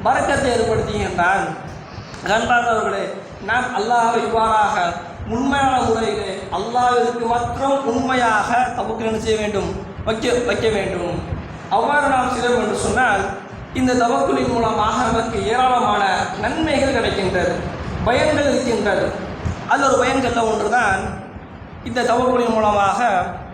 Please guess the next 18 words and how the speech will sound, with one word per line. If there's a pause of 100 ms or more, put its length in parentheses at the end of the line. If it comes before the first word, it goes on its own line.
(140)
நாம்
அல்லாஹ்வுடைய (220)
நேசத்தை
பெறலாம். (760)
யார்
ஒருவர் (180)
அல்லாஹ்வை
உண்மையாக
தவக்குல்
வைக்கின்றார்களோ, (120)
அல்லாஹ்
அவரை
நேசிக்கின்றான். (640)
அல்லாஹ்
சொல்லி
காட்டுகின்றான், (760)
"இன்னல்லாஹ (100)
யுஹிப்புல்